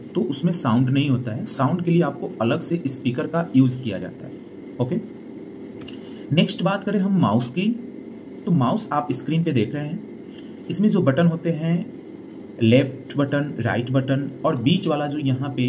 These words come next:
ये जो है दिख रहा है ना, इसको हम लोग scroll बोलते हैं, ठीक है ना, ये भी एक button की तरह ही काम करता है। तो यहाँ पे हम लोग mouse के बारे में देखें कि इसको mouse कहते हैं, इसमें left button होते हैं, right button होते हैं। अब हम कैसे पहचानेंगे कि लेफ्ट right कौन button है, है ना,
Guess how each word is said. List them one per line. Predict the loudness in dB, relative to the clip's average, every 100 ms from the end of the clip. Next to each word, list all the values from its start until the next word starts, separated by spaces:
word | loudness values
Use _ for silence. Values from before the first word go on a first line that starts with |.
| -2 -2
ये | 0
जो | 2 0
है | -2 -6 -8 -10 -4
दिख | -2
रहा | -2
है | -2
ना, | -4 -6 -10
इसको | -4 0
हम | 0
लोग | 0 0
scroll | -4 -2 2 2
बोलते | 2 -4 -6 -10
हैं, | -14 -16 -16 -16 -16 -6
ठीक | -2
है |
ना, | -2 -4 -4 2
ये | 2
भी | 2
एक | 2
button | 4 6
की | 6 2
तरह | 0
ही | 0
काम | 0 2 2
करता | 0 -2 -4
है। | -4 -8 -14 -14 -14 -14 -14 -14 -12 -14 -14 -14 -8
तो | 0
यहाँ | 4 4 2
पे | 0
हम | 2
लोग | 2
mouse | 4 4 2
के | 2
बारे | 2 4
में | 2
देखें | 0
कि | 0
इसको | 0 0 2
mouse | 2 0
कहते | -2 -4 -4
हैं, |
इसमें | -4 0
left | 2 0 0
button | 0 2
होते | 0 0
हैं, | 0
right | 0 -2
button | -10 -10
होते | -10
हैं। | 2
अब | 2 2
हम | 0 4
कैसे | 4 4
पहचानेंगे | 2 2 4 6 8 6
कि | 6
लेफ्ट | 4 4 0
right | 0 0 -2 0
कौन | 4 4
button | 4 2
है, | 2 -2
है | -4
ना, | -6